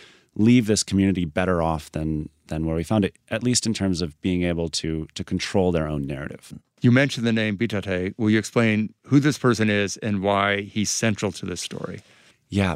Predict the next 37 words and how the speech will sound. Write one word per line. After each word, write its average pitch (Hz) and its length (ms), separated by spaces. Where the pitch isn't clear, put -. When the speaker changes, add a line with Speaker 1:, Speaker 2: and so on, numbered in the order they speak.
Speaker 1:
Bitate 104 580
is 90 200
this 85 380
amazing 98 880
eighteen-year-old 87 1080
kid, 78 420
really, 82 260
when 80 160
we 82 120
first 95 300
meet 104 140
him, 90 80
a 78 60
teenager, 117 760
who, 98 300
in 110 140
response 113 600
to 110 80
Bolsonaro's 92 580
election, 85 580
his 107 220
community 98 560
said, 82 380
"We 117 300
don't 131 120
feel 107 140
like 98 140
we 98 80
have 101 80
the 104 80
tools 92 400
to - 80
continue 95 460
fighting 92 440
the 82 80
way 82 220
that 80 140